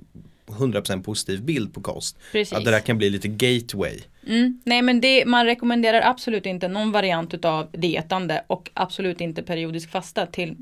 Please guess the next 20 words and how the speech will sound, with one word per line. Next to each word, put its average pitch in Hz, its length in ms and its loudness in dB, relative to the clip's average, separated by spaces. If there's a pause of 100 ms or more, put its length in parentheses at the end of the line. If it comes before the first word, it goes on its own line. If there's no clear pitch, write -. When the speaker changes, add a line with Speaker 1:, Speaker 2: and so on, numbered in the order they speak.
(220)
Speaker 2:
folk 165 200 -4
som 165 140 -4
har 247 260 4
haft 302 460 -4 (340)
eller 208 320 2
visar 175 520 0
liksom 165 500 -6
tendenser 175 380 -6
på 202 260 -8 (100)
ätstörning. - 480 -12 (220)
Och - 180 2
alla 240 200 8
olika 190 420 2
ätstörningar, 180 520 -4
inte 208 260 0
liksom 180 300 -2
anorexi, 175 460 -6
utan 220 160 0
alla 190 260 0 (240)
varianter. 175 500 -6